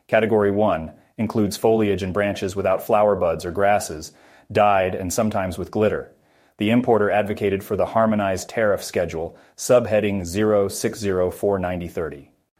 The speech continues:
The government proposed a similar subheading but emphasized these products are dried or bleached. Judge Katzmann agreed with Second Nature, noting that the only concern was whether the item had been dried.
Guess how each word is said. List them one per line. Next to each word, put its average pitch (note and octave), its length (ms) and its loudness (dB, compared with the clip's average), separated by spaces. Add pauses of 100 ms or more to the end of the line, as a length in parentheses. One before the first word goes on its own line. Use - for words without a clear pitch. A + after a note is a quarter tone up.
(140)
The G#2+ 100 0
government A#2+ 400 4
proposed G#2 420 0
a G#2 40 -4
similar G#2 340 2
subheading F2+ 640 0
but F#2 80 0
emphasized F#2 580 0
these F#2 160 -4
products F2+ 460 0
are E2+ 100 0
dried F2 400 2
or F2+ 80 0
bleached. E2+ 580 -8 (500)
Judge G#2+ 300 2
Katzmann G#2 520 0
agreed G2 400 -2
with F#2 140 -4
Second F#2 280 -2
Nature, D#2+ 460 -8 (320)
noting A2 380 4
that G2+ 140 2
the G#2 100 0
only A#2+ 240 4
concern F#2+ 500 -2
was F#2+ 160 -2
whether G2+ 260 4
the F#2 200 0
item F2+ 240 0
had F2+ 160 -6
been F2 140 -4
dried. D2 500 -2